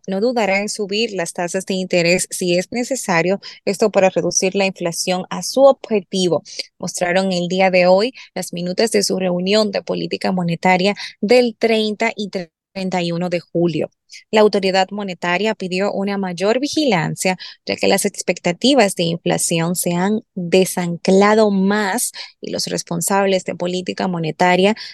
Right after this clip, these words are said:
dejaron la puerta abierta a una posible subida de tasas en el futuro, aunque dijeron que no estaban comprometidos con una estrategia.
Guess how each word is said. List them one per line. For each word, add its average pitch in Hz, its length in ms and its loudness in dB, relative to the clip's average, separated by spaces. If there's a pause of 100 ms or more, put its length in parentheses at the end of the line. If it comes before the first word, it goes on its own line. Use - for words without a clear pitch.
(120)
dejaron 190 380 0
la 180 80 0
puerta 190 500 0
abierta 180 800 0
a 170 140 -4
una 170 240 -6
posible 180 440 -4
subida 180 480 2
de 170 160 -2
tasas 185 560 -2
en 165 160 -10
el 165 120 -6
futuro, 220 520 4 (320)
aunque 330 240 2
dijeron 202 560 2
que 185 140 -6
no 175 100 -2
estaban 190 480 0
comprometidos 247 960 -2
con 160 240 -4
una 170 280 0
estrategia. 143 920 0